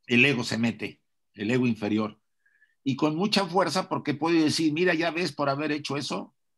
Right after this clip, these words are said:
tú te debías de haberme hecho caso a mí, así no sufrirías lo que estás sufriendo.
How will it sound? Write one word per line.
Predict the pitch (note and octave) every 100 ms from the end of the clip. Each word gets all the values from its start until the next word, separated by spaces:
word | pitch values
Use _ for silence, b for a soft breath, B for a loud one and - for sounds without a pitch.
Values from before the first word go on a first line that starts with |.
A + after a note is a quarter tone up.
| _ -
tú | D3+
te | D#3+
debías | D#3 C#3 C#3+ D#3 C#3
de |
haberme | C3 C3 C#3+ C#3+ C#3+
hecho | C#3 C#3 B2
caso | C3 B2 A#2
a |
mí, | B2 E3+ - _ _ _ _ -
así | A2+ D3+
no | D#3+
sufrirías | D3+ C3 B2 B2 C#3+ D#3+ D3+
lo | A2+ G#2+
que | G#2+
estás | A#2+ A#2+
sufriendo. | G#2+ - F2 F#2+ F2+ _ _